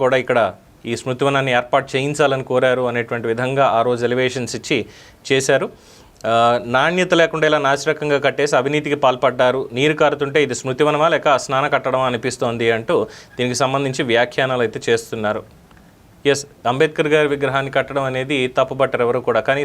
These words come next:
స్వరాజ్ మైదానం అక్కడ, ఆ, చాలామంది గత ఎన్నికల నేపథ్యంలో పబ్లిక్ ఒపీనియన్ తెలుసుకోవడానికి వెళ్ళినప్పుడు కూడా చాలామంది చెప్పింది ఇక్కడ స్వరాజ్ మైదానం అని ఉండేది, ఆ మైదానం ఉన్నంతసేపు కూడా ఇక్కడ ఎవరికి ఇబ్బంది లేదు. కా-, but అంబేద్కర్ గారి విగ్రహం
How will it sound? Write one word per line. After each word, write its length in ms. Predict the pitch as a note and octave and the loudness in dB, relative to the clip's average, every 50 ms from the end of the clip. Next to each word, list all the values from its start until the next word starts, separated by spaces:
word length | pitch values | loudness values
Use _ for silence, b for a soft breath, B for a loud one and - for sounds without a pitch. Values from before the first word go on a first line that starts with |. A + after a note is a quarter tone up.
| C#3 | -2
స్వరాజ్ 340 | - C3 B2+ C3+ C#3 D3 D3+ D#3 | 0 0 2 2 2 2 2 0
మైదానం 340 | D3+ D3+ C#3+ C#3 C3 A#2+ G#2+ - A2 | 0 2 2 2 0 0 -2 -6 -4
అక్కడ, 180 | G#2+ C3 C3 B2+ B2 A#2 B B B B B B B B _ - | -2 0 2 2 0 0 B B B B B B B B _ -4
ఆ, 160 | A2 A2 A2 - | -4 -4 0 2
చాలామంది 360 | D3 D3 D#3+ D#3+ D#3 C#3+ C3 A#2 | 2 2 2 2 0 -2 -4 -4
గత 120 | B2 G#2+ C#3 C3 B2+ | -4 -2 -2 -2 -2
ఎన్నికల 240 | C3+ D3 C3+ - D3+ D3+ | -2 0 0 0 0 0
నేపథ్యంలో 520 | D3 C#3+ D3 C3+ C3+ - C#3+ C#3 D3 D#3+ C#3 B2+ B2+ - | -2 -2 -2 -4 -2 -2 -4 -2 0 0 0 0 0 -2
పబ్లిక్ 260 | B2 B2 D3 D3+ - D#3+ | -2 -2 -2 -2 -2 -2
ఒపీనియన్ 280 | C#3+ D#3+ D3 D3+ D3 C3+ | -2 -2 -4 -4 -2 -2
తెలుసుకోవడానికి 520 | C#3 B2+ - - D3 C#3 C3+ C3+ C3+ B2 C3+ | -2 -4 -2 -2 0 0 0 -2 -2 -2 -4
వెళ్ళినప్పుడు 380 | B2+ B2 B2+ C3 B2+ B2+ C3+ C3 B2+ | -4 -2 -2 -2 -4 -4 -4 -6 -4
కూడా 100 | C#3+ C#3 A#2 - | -6 -4 0 0
చాలామంది 380 | B2 B2+ C3+ C3+ C3+ B2+ B2 B2+ | 0 0 0 -2 -4 -4 -6 -6
చెప్పింది 340 | A#2 - C3 B2 B2+ D3+ C#3 B2 B2+ B B B B B B B - - C3 | -6 -6 -6 -4 -4 -4 -4 -6 -8 B B B B B B B -8 -6 -2
ఇక్కడ 160 | - E3 E3 D#3+ | 0 0 0 2
స్వరాజ్ 320 | - D3 C#3 D#3 E3 E3+ F3+ F3 | 2 2 4 4 2 0 0 -2
మైదానం 320 | E3+ D#3+ D#3+ D#3+ D#3 D3+ D3 | 0 0 0 0 0 0 -2
అని 80 | D3 C#3 | -4 -4
ఉండేది, 320 | C#3 C#3 D3 C#3+ C3+ D#3 G3 - - | -2 0 0 0 2 0 -4 -2 -2
ఆ 40 | B2+ C3 C3 | -2 -2 0
మైదానం 380 | C3 C3 C#3 D3+ D#3+ D#3+ D#3 D3+ D3 | 0 2 2 2 2 2 0 -2 -2
ఉన్నంతసేపు 460 | C#3+ C#3 C#3 C#3+ - D3 C3 B2 C#3 B2 | -4 -6 -6 -4 -4 -4 -4 -4 -2 -2
కూడా 120 | C#3+ C#3 C#3 | 0 0 0
ఇక్కడ 140 | C3+ C#3 B2 B2 | 0 0 0 0
ఎవరికి 180 | B2 B2 - C3+ | 0 -2 -4 -6
ఇబ్బంది 220 | A#2+ C3 C3+ C#3 C3 B2+ | -6 -4 -4 -2 0 0
లేదు. 120 | B2+ C3+ D3+ | -2 -2 -2
కా-, 100 | C#3 B2+ A#2+ A#2 G#2 - B2 | -2 -4 -4 -6 -6 -4 -4
but 140 | A#2 A2+ A#2 A#2 A2+ A2 | -2 0 0 0 2 0
అంబేద్కర్ 420 | A#2 C3 D3 D#3 D#3 - E3 D3 C#3+ | 2 0 0 0 0 -2 -2 0 2
గారి 120 | D3+ D3 D3 C3+ | 2 2 0 -2
విగ్రహం 280 | C3 C3+ B2+ C3 C#3 | -4 -6 -6 -4 -6